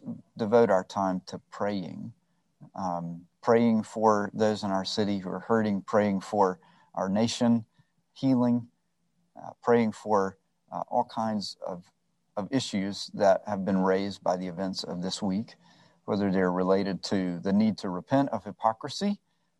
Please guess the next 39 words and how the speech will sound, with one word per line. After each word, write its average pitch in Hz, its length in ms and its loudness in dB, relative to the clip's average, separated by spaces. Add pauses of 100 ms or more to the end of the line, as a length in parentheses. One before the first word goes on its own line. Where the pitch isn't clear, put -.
(220)
as 90 140 -14
we 101 80 -6
see 110 280 -4
a, 90 180 0 (380)
a 110 40 -8
young 113 240 6
man 123 200 4
who 110 140 -4
is - 160 -4
a 85 60 0
member 120 560 2
of 113 260 0 (300)
a - 40 -10
church - 540 -6 (720)
who 107 120 -4
is - 260 -8 (120)
also 117 280 -2
caught 110 280 2
up 110 240 -2
in, 101 340 -4 (600)
uh, 85 200 -8 (180)
issues 117 500 4
that 90 320 8 (500)
were 104 100 -10
disturbing 110 680 -4
to 98 120 -8
him, 123 340 8
and, 101 160 4
and 101 180 2
then 123 220 2
he's 107 460 -4
using 113 580 -2
that - 320 -2
form 123 260 0
of 110 120 -6
temptation 110 560 0
almost 117 340 2
as 101 140 0
a, 87 120 -8